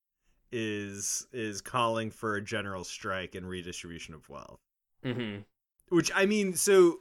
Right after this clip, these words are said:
Speaker 1: interestingly, so when all of this stuff ha-, started happening, she threw out there that people could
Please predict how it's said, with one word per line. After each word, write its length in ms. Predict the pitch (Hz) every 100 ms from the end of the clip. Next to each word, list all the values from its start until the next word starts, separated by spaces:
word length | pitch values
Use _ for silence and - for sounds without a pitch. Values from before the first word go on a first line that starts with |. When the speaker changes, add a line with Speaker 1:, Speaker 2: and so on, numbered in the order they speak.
| -
Speaker 1:
interestingly, 840 | 220 247 247 - 214 190 165 147 127
so 180 | 151 147
when 160 | 156
all 240 | 165 202 208
of 140 | 160
this 360 | 160 139 - -
stuff 380 | - - 127 -
ha-, 180 | - -
started 400 | - 151 123 -
happening, 800 | 160 175 - 135 117 104 101 92 _ - _ _ -
she 540 | - 151 156 156 139 - _ _ _ _ _ _ -
threw 280 | 151 147
out 380 | 139 131 123 -
there 380 | 127 120 117 113
that 260 | 110 104 -
people 320 | 151 147 131
could 440 | 131 123 113 101